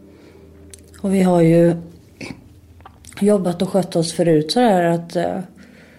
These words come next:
till exempel, vi hade subutexbehandling båda två och gick och jobbade på kommunens aktivitetscenter i varsitt skogslag. Så jag minns han jobbar som skogsarbetare också. Men det gick ju bra. Men det,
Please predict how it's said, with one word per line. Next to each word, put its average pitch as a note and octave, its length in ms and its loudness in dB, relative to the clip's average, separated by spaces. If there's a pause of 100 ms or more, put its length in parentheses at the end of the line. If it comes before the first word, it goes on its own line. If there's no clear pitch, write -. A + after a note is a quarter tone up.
(360)
till G3 160 -4
exempel, F3 420 0
vi E3+ 100 -2
hade F3 240 0
subutexbehandling E3+ 1000 -2
båda F#3 260 -2
två E3 280 0
och - 380 -4
gick D#3+ 340 -2
och D#3 200 2
jobbade D#3 380 0
på D3 140 -10
kommunens C3+ 600 -2
aktivitetscenter D3+ 1040 -6
i D#3 40 -2
varsitt D3+ 340 -4
skogslag. E3 680 -6 (800)
Så - 140 -16
jag F#3+ 80 -4
minns G3 180 -6
han G3+ 120 -2
jobbar F#3+ 240 -4
som F#3+ 140 -8
skogsarbetare E3+ 960 -8
också. F3+ 340 -12 (680)
Men G3 140 -2
det F3+ 140 2
gick G#3+ 280 2
ju A3 240 2
bra. D#3 380 -2 (160)
Men F3+ 300 -2
det, E3+ 280 0